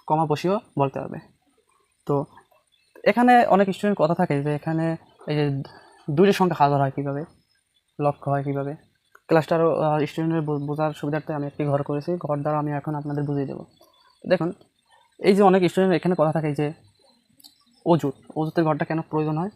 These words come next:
নিযুতের ঘরটা কেন প্রয়োজন হয়। তো আমি এখন আপনাদের বুঝিয়ে দেবো কেন এবং অজুতের ঘর, অজুত নিযুত প্রয়োজন হয়। তো ধরেন আমরা লিখলাম চার হাজার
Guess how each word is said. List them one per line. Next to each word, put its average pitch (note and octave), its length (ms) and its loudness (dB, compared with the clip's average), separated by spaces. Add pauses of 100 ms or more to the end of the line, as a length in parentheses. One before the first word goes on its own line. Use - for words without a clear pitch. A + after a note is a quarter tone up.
(300)
নিযুতের D3 380 0
ঘরটা C#3 180 -2
কেন C#3 160 -4
প্রয়োজন B2+ 360 -8
হয়। C#3+ 160 -14 (420)
তো - 80 -6
আমি D#3+ 140 0
এখন F3 160 0
আপনাদের D#3+ 280 -2
বুঝিয়ে D3+ 300 -2
দেবো D3 120 -4 (340)
কেন D3+ 240 -4
এবং D3+ 180 -2
অজুতের C#3+ 280 -2
ঘর, E3+ 140 2 (480)
অজুত D3+ 260 -6
নিযুত D3+ 320 -2 (440)
প্রয়োজন C3 320 0
হয়। A#2+ 180 -12 (1600)
তো G3+ 80 2
ধরেন D#3+ 260 6
আমরা D3 240 -2 (440)
লিখলাম E3 380 6 (340)
চার D#3+ 180 8
হাজার D#3+ 220 4